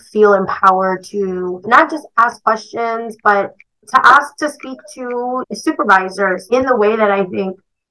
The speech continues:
white women seek and demand care is how I would love for our black and brown communities to, to feel that level of service.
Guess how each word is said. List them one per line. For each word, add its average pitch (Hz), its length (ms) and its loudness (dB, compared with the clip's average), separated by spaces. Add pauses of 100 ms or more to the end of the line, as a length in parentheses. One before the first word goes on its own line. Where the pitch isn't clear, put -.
(100)
white 196 300 4
women 220 340 4
seek - 420 -10
and 208 180 2
demand 190 560 0
care 254 500 0
is 208 220 2
how 196 320 4
I 190 120 2
would 190 200 -4
love 180 360 0
for 190 160 0
our 185 220 -2
black 180 220 -2
and 190 100 -12
brown 185 320 -4
communities 185 600 -6 (100)
to, 180 360 0 (260)
to 220 220 0
feel 196 260 4
that 180 200 2
level 180 320 -4
of 170 200 -10
service. 180 560 -6